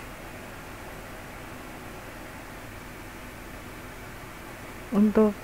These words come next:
eh, selanjutnya, kita akan coba untuk, eh, membuat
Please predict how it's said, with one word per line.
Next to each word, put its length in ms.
eh, 460
selanjutnya, 800
kita 560
akan 680
coba 720
untuk, 720
eh, 280
membuat 720